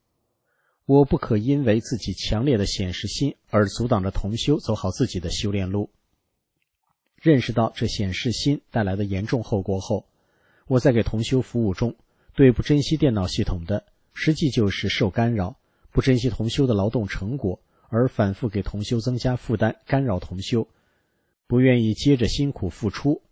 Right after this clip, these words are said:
为同修服务的，躺平了，搁置机器的，我就在为他们一边服务中，一边与他们针对性的一一反复进行法理上的交流切磋，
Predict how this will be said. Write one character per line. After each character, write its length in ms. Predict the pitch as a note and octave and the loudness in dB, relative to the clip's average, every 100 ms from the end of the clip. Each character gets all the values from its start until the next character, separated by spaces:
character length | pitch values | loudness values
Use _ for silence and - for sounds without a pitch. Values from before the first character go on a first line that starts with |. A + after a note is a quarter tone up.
| _ _ - | _ _ 0
为 220 | C3 B2 | 2 2
同 180 | - C3 | 2 0
修 160 | E3 | 0
服 240 | D3+ - D3 | 0 2 2
务 140 | G2+ | 2
的， 220 | F#2 F#2 _ _ _ - | 0 -4 _ _ _ -4
躺 240 | B2+ A2+ | 0 0
平 240 | - A#2+ D#3 | 0 0 2
了， 160 | C3+ _ _ _ | 0 _ _ _
搁 220 | - C#3+ | 4 4
置 160 | - B2+ | 4 0
机 160 | D#3+ | -2
器 240 | - - G2+ | -2 0 0
的， 160 | F#2 - _ _ _ | -2 -8 _ _ _
我 160 | - C3+ | -2 2
就 140 | C3 | 2
在 180 | D3+ D3 | 2 2
为 180 | B2+ A2+ | 4 2
他 200 | - C#3+ | 0 0
们 200 | C3+ - | 0 0
一 120 | C3+ | 0
边 200 | A#2 C#3 | 0 -2
服 280 | C3+ - C#3+ | -2 -4 0
务 80 | B2 | 0
中， 220 | - C3+ - _ _ - | 0 -4 -8 _ _ -4
一 140 | D#3 | 0
边 180 | D#3 D#3+ | 4 2
与 100 | G#2+ | 2
他 160 | - C3 | 0 0
们 140 | A2 | -2
针 220 | B2 E3+ | 0 0
对 160 | E3 C3+ | 2 0
性 260 | G2+ B2 G2 | 0 -2 -4
的 120 | G2+ | -4
一 240 | - A#2+ A#2+ | -2 -2 0
一 60 | |
反 300 | B2+ - F#2 F2 | -2 -4 -4 -4
复 260 | - D#3 - | -4 -6 -4
进 200 | B2+ G2 | -6 -4
行 160 | G2+ | -6
法 220 | G2 G2+ | -6 -4
理 120 | A#2 F2+ | -4 -4
上 220 | G#2+ F#2 | -6 -8
的 120 | F2+ | -8
交 180 | - A#2+ | 0 0
流 160 | A2 G2+ | 2 -2
切 180 | - A2 | -2 -4
磋， 280 | - B2+ | -2 -4